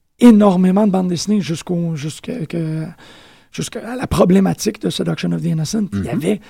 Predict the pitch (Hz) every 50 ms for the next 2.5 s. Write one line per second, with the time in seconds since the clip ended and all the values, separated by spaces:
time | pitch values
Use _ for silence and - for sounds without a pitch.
0 | - - - _ _ - 160 170 175 185 185 185 185 180 175 190 220 220 190 170
1 | - - 185 175 - 196 208 185 - - - - - - - 185 156 175 170 170
2 | 139 180 208 - 180 170 147 147 165 160